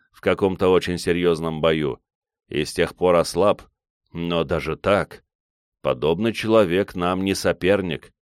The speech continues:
Вам лучше отказаться от боя, глава». «Мы не можем. Если сейчас уйдём, то автоматически проиграем», воскликнула Мия, сердито уперев руки в бока. «Зато сохраним жизнь главы».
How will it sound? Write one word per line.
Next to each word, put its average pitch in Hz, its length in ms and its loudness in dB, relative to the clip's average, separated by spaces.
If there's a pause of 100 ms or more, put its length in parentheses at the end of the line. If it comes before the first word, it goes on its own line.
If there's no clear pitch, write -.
(240)
Вам 73 420 0
лучше 104 360 0
отказаться 104 760 2
от 107 80 0
боя, 107 360 2
глава». 90 480 2 (880)
«Мы 151 260 0
не 156 140 2
можем. 143 520 2 (280)
Если 147 280 4
сейчас 170 400 4
уйдём, 165 380 4
то 165 120 4
автоматически 175 720 0
проиграем», 160 760 4 (260)
воскликнула 90 680 0
Мия, 110 400 0 (180)
сердито 107 560 0
уперев 98 460 2
руки 92 260 -2
в 78 120 -4
бока. 82 420 0 (840)
«Зато 76 420 -2
сохраним 92 580 0
жизнь 90 440 0
главы». 92 580 2